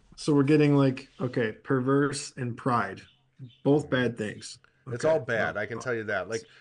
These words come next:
Speaker 2: 'cause when God shows you people stalking you, that's the demonic realm. Okay, that's spiritual warfare. So they were, they were hounding you, seeing what you're doing. They're not happy with your path, so they're gonna try to disrupt
Speaker 1: Well,
Speaker 2: the path by infiltrators.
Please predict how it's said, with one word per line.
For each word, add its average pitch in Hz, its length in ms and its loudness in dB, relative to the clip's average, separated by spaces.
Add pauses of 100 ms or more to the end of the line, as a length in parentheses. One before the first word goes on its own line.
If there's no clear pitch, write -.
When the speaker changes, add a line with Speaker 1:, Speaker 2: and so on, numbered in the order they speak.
Speaker 2:
'cause 135 180 -2
when 143 140 -4
God 139 280 -2
shows 127 240 -6
you 107 60 -12
people 113 260 -12
stalking 104 640 -10
you, 156 180 -12
that's 113 300 -6
the 117 100 -14
demonic 98 520 -10
realm. 85 340 -16
Okay, 92 200 -14
that's 95 220 -14
spiritual 98 380 -12
warfare. 95 380 -12
So 101 140 -14
they 104 120 -10
were, 98 200 -12 (360)
they 120 100 -10
were 107 120 -2
hounding 127 500 -8
you, 90 400 -14
seeing 123 380 -10
what 110 180 -8
you're 107 100 -12
doing. 95 400 -12
They're 107 120 -6
not 113 180 -6
happy 107 360 -10
with 92 260 -14
your 95 120 -10
path, - 380 -12 (1160)
so - 160 -10
they're 110 120 -2
gonna 107 220 -8
try 117 180 -6
to 104 80 -8
disrupt 123 420 -6
Speaker 1:
Well, 131 160 0
Speaker 2:
the 120 60 -4
path 95 280 -10
by 107 220 -4
infiltrators. 101 1000 -12